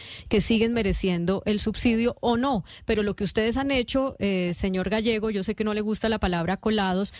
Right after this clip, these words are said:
pero pues sí es, eh, digamos, ponerle un control a eso, que ya calcularon cuánto le, cuánto, mm, digamos, cuánto le cuesta al Estado en el sentido de cuán-, más bien, cuánto le ahorra al Estado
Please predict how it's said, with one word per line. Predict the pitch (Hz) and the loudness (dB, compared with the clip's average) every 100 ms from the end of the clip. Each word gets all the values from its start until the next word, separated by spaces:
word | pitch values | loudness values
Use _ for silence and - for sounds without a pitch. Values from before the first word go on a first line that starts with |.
| - - | -18 -2
pero | 240 208 | 2 2
pues | 202 180 | 0 -2
sí | - 208 202 | 0 0 2
es, | 202 208 - - 220 | 0 -2 -4 -4 -2
eh, | 220 208 196 175 | 0 0 0 -2
digamos, | 170 123 175 175 165 185 185 - | -4 -4 0 0 0 0 -2 -2
ponerle | 208 190 190 214 | 0 2 0 0
un | 226 | 0
control | 233 226 226 226 | 0 0 0 0
a | 220 220 | 0 0
eso, | 262 269 - - - | -2 -4 -8 -18 0
que | 247 226 - - - | 2 2 -2 -6 0
ya | 214 220 | 0 0
calcularon | 269 269 262 214 240 | -2 -2 0 0 -2
cuánto | - 262 254 262 233 285 277 | -2 0 0 -2 -4 -2 0
le, | 277 269 240 - _ - | 0 -2 -2 -4 _ -10
cuánto, | - 233 226 - 262 254 220 | -2 0 0 0 0 0 -2
mm, | 185 175 | -4 -6
digamos, | - 202 202 226 | -6 -2 -2 -2
cuánto | - 233 240 | -2 -2 0
le | 269 - | -2 -2
cuesta | 247 240 247 - 269 277 | 0 0 0 -2 -2 -2
al | 240 220 | -2 -4
Estado | 196 - 202 202 | -4 -4 -4 -2
en | 240 | -4
el | |
sentido | 226 208 202 196 | -4 -4 -2 -2
de | 220 | -2
cuán-, | 202 196 | -4 -2
más | 233 | -2
bien, | 254 190 | -2 -2
cuánto | 202 208 247 | -2 0 0
le | 233 | 0
ahorra | 180 208 262 294 294 | 2 2 2 0 -2
al | 220 185 | -2 -2
Estado | 170 - 196 240 | -2 0 -2 -2